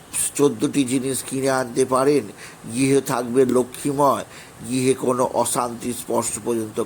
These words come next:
করতে পারবে না। প্রথমেই বলি, অন্যান্য বছরও ধনতেরাস অনুষ্ঠিত হয়, কিন্তু বর্তমান বছরের ধনতেরাস অন্যান্য বছরের ধনতেরাস থে-, থেকে সম্পূর্ণ আলাদা।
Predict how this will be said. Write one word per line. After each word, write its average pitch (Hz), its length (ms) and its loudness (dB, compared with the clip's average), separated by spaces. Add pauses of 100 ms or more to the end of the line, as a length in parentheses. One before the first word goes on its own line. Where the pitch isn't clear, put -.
করতে 110 380 -4
পারবে 80 360 -2
না। - 80 -14 (560)
প্রথমেই 247 420 4
বলি, 120 360 0 (300)
অন্যান্য 196 580 2
বছরও 175 440 6
ধনতেরাস 147 640 2
অনুষ্ঠিত 135 500 -2
হয়, 120 420 4 (420)
কিন্তু 170 460 2 (280)
বর্তমান 143 600 4
বছরের 139 480 2
ধনতেরাস 127 680 0 (420)
অন্যান্য 143 420 0
বছরের 139 600 2
ধনতেরাস 131 760 0
থে-, 131 140 -4 (160)
থেকে 139 420 0 (380)
সম্পূর্ণ 139 880 0
আলাদা। 92 440 -2